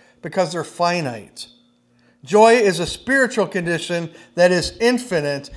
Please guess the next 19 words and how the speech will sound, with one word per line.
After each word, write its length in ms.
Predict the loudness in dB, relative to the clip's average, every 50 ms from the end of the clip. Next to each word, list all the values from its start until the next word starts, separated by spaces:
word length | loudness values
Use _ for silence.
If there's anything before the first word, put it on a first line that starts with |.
| -16 -12
and 160 | -8 -6 -6
the 120 | -6 -6 -2
only 340 | 2 2 2 2 2 -2
thing 240 | -2 -2 -2 -2 0
that 140 | 0 -2 -2
can 120 | -4 -10
fulfill 800 | -8 -6 -8 -8 -8 -8 -6 -2 0 2 2 2 2 0 -2 -6 -18 -14 -10
an 160 | -8 -8 -6
infinite 580 | -4 -4 -4 -4 -2 -2 -2 -2 -2 -2 -4 -6
need 320 | -6 -4 -2 -2 -4 -4
is 180 | -6 -8 -8 -8
an 160 | -10 -12 -12 -10
infinite 600 | -10 -10 -8 -8 -8 -8 -6 -8 -8 -10 -10 -6
God. 520 | -2 0 0 0 0 -2 -6 -12 -16 _ _ _ _ _ _ _ _ _ _ _ _ _ _ _ _ _ _ _ _ -4
And 100 | 2 2
that's 180 | 2 4 4
why 160 | 4 4 6
we 180 | 4 2 0 0
need 460 | 0 0 0 0 0 -2 -2 -4 -8